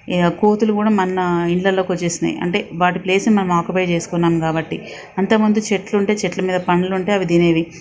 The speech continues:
ఇప్పుడు మనం చెట్లు కొట్టేసి పండ్లు లేకుండా చేస్తున్నాం, అవి మన ఇంటికి వచ్చి మనని ఆగమాగం చేస్తున్నాయి. కొంచెం అలా చేయకుండా,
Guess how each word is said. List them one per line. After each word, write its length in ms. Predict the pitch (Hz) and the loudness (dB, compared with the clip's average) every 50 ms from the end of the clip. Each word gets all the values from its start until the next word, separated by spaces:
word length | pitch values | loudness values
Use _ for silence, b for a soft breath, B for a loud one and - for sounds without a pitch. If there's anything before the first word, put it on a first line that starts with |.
| B B - | B B -10
ఇప్పుడు 160 | 175 180 190 | -6 -2 0
మనం 140 | 196 196 190 190 - | 2 2 2 2 0
చెట్లు 200 | 190 185 202 196 | -2 0 2 2
కొట్టేసి 680 | 190 190 185 180 202 190 190 190 202 190 190 185 180 - | 2 2 2 2 0 0 0 0 0 0 0 0 0 2
పండ్లు 220 | 175 175 175 180 | 2 2 4 2
లేకుండా 360 | 180 180 180 175 180 180 180 175 | 2 0 0 0 0 0 0 0
చేస్తున్నాం, 420 | 175 175 175 - 185 175 185 190 | 0 -2 -2 -4 -2 -2 0 0
అవి 140 | 190 185 180 | 0 0 2
మన 120 | 180 175 | 2 4
ఇంటికి 280 | 170 175 165 175 175 180 | 4 2 2 0 -2 -2
వచ్చి 280 | 175 175 - - 214 208 B B B B B B B | -2 -2 -2 -4 -4 -4 B B B B B B B
మనని 220 | 175 180 190 196 190 | 0 2 4 4 4
ఆగమాగం 540 | 175 175 175 175 170 165 165 165 175 185 180 | 4 2 2 2 2 2 2 0 0 -2 -2
చేస్తున్నాయి. 520 | 175 170 - - 160 160 160 160 156 156 - B B B B B B - | -4 -6 -4 -4 -2 -2 0 0 -2 -4 -6 B B B B B B -6
కొంచెం 240 | 185 170 202 185 | -4 -2 0 2
అలా 200 | 185 175 175 175 | 2 2 2 2
చేయకుండా, 680 | 175 160 175 175 180 185 185 196 185 180 180 202 226 | 0 2 0 0 0 0 -2 -2 -2 -2 0 0 0